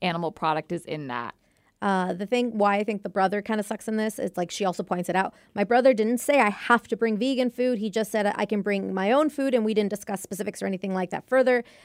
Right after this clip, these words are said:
Speaker 2: I knew it was a wedding which was vegan in theme, and all the catering was we-, vegan, but it was not like a memo saying that if I wore a leather jacket or had a chocolate bar, I'd be sent out or anything. I didn't have the impression it was that serious."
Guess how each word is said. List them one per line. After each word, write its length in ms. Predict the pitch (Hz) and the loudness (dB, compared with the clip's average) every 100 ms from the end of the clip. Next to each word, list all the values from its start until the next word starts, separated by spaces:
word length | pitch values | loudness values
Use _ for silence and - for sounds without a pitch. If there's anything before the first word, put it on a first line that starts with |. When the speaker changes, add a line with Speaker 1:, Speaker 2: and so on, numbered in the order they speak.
| - | -6
Speaker 2:
I 80 | 220 | 0
knew 120 | 269 | 2
it 20 | |
was 100 | 269 | 4
a 60 | 233 | 4
wedding 260 | 220 220 | 4 2
which 200 | 214 202 | 0 0
was 200 | 247 302 | 2 2
vegan 300 | 226 233 208 | 2 0 0
in 100 | 196 | -2
theme, 380 | 196 233 233 220 | -2 0 0 0
and 160 | 196 196 | -2 0
all 160 | 202 | 0
the 60 | 196 | 0
catering 360 | 220 247 247 208 | 2 2 2 0
was 160 | 175 | -2
we-, 260 | 175 185 185 | -2 -2 0
vegan, 460 | 196 190 196 202 208 _ _ - | 0 0 -2 -4 -6 _ _ 2
but 80 | |
it 40 | 220 | 4
was 80 | 208 | 4
not 160 | 247 | 4
like 160 | 226 220 | 4 4
a 60 | 196 | 2
memo 420 | 196 220 214 196 | 4 4 4 2
saying 300 | 208 196 196 | 0 0 0
that 80 | 190 | 0
if 60 | |
I 80 | 185 | 0
wore 180 | 185 202 | 4 4
a 60 | 196 | 4
leather 220 | 196 190 | 2 0
jacket 340 | 185 208 240 175 - | 0 0 2 0 0
or 180 | 202 185 | -2 0
had 160 | 190 | -2
a 40 | - | -2
chocolate 380 | 233 247 226 | 0 2 2
bar, 140 | 180 175 | 0 0
I'd 140 | 175 | 0
be 80 | 185 | -4
sent 280 | - 190 185 | -4 -2 0
out 160 | 247 | 2
or 60 | 240 | 2
anything. 320 | 180 - 175 | 0 -4 -4
I 60 | 180 | -4
didn't 160 | 196 196 | -2 -4
have 100 | 175 | -4
the 60 | |
impression 340 | 175 180 175 175 | -4 -4 -6 -6
it 60 | |
was 100 | 170 | -6
that 220 | 170 - - | -6 -8 -6
serious." 480 | 262 240 - - | -4 -4 -6 -12